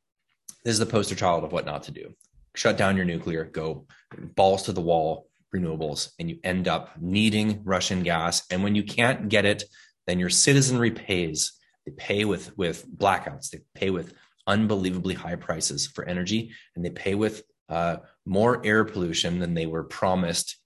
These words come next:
in the energy vending. So that's why we talk about it so much. And in my opinion, they might be in a position where they can't shut these down. Okay. So, uh, I'm gonna mess up the person's title. I don't know if the Minister of Energy or something like that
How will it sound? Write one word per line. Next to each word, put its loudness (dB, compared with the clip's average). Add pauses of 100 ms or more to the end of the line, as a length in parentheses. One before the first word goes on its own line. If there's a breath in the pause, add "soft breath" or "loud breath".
(160)
in 2
the -2
energy -2
vending. -12 (400 loud breath)
So 0 (420 loud breath)
that's 2
why 6
we 0
talk 0
about 2
it -6
so -4
much. -2 (120)
And -4 (120)
in 0
my 4
opinion, -2 (920 loud breath)
they 6
might 4
be 6
in 2
a 2
position 2
where 2
they 2
can't 0
shut 0
these -8
down. -8
Okay. 0 (220 loud breath)
So, 2
uh, 0 (100)
I'm 0
gonna 4
mess 4
up 4
the -4
person's 0
title. 0
I -2
don't 0
know 4
if -6
the -4
Minister 0
of -2
Energy 0
or -6
something -6
like -12
that -2